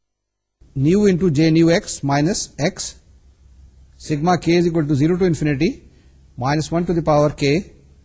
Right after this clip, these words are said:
divide by K factorial, gamma of two plus نیو plus K, multiplied by X over two to the power two K plus نیو plus one.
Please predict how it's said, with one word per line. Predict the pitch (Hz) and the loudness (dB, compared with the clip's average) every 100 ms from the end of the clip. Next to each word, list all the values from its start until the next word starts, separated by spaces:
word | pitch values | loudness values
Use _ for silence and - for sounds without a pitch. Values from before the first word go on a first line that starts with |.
| _ _ _ - _ | _ _ _ -20 _
divide | 127 143 160 170 | -8 0 0 2
by | 165 | 0
K | - 170 | 0 -2
factorial, | 190 - 156 147 151 214 - - _ _ _ _ _ _ _ - | -2 -2 0 2 0 -2 -12 -20 _ _ _ _ _ _ _ -16
gamma | 117 147 165 185 175 | -2 0 2 2 0
of | 202 - - _ _ | -2 -8 -18 _ _
two | 175 202 208 202 | -4 -2 -2 -4
plus | 165 156 170 - - - - _ - | 0 2 2 -4 -10 -14 -18 _ -10
نیو | 120 151 170 - | -2 0 0 0
plus | 143 135 - | -2 -2 -6
K, | - 143 139 220 - _ _ _ _ _ _ _ _ _ - - - - - - - - - _ _ _ 117 | -4 0 0 -2 -12 _ _ _ _ _ _ _ _ _ -20 -20 -20 -20 -20 -20 -20 -20 -20 _ _ _ -6
multiplied | 139 160 160 165 147 | -4 -2 0 0 2
by | 156 170 - 143 | 0 0 -4 -6
X | 175 - | -4 -2
over | 170 | -2
two | 135 160 | 0 -2
to | 156 147 | -2 -2
the | 147 | -2
power | 143 147 | 0 0
two | 143 170 165 | 0 -2 -2
K | 160 160 | -2 -2
plus | 160 147 143 | 0 -4 -2
نیو | 151 | -4
plus | 139 143 - | -2 -4 -2
one. | 147 113 | -2 -2